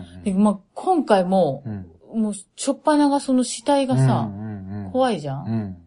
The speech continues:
Speaker 2: どうなんのかなと思って。
Speaker 1: はいはいはい。
Speaker 2: で、まあ、あの、あらすじはそんな感じで、
Speaker 1: うん。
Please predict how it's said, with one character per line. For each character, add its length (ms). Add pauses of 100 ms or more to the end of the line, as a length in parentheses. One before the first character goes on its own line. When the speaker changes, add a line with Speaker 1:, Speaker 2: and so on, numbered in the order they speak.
(640)
Speaker 2:
ど 140
う 40
な 180
ん 60
の 100
か 160
な 300
と 100
思 100
っ 20
て。 180
Speaker 1:
は 80
い 40
は 100
い 40
は 520 (400)
い。 0
Speaker 2:
で、 340
ま 220
あ、 160 (280)
あ 180
の、 480
あ 60
ら 100
す 160
じ 100
は 80
そ 120
ん 40
な 120
感 220
じ 120
で、 200
Speaker 1:
う 40
ん。 240